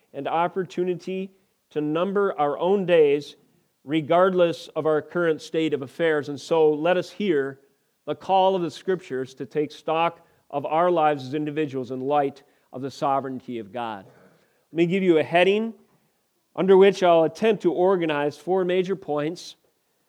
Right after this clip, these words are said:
to divide in four sections our psalm today. This, the heading is as follows. When numbering his days, the wise person must account for the following.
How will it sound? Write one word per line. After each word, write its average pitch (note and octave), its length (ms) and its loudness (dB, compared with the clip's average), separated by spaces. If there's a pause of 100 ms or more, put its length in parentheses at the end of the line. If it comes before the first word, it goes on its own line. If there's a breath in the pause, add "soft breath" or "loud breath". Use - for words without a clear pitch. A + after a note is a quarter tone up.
(400)
to C#3 80 -14
divide D3+ 420 2
in D#3+ 100 -2
four E3 220 -2
sections D#3 540 -4
our C#3 120 -2
psalm D3 440 -4
today. C3 380 -4
This, C3+ 360 -8
the C#3 140 -10
heading D#3+ 320 0
is D3 180 -4
as C#3+ 180 -4
follows. C3 640 -4 (500)
When D#3 280 -2
numbering G3+ 440 2
his G3+ 280 2
days, C3 520 -4 (540)
the C3+ 140 -4
wise E3+ 460 2
person C3+ 640 -4 (360)
must D3+ 320 -4
account E3+ 560 -4
for B2+ 560 -6 (140)
the C3+ 80 -12
following. B2 580 -2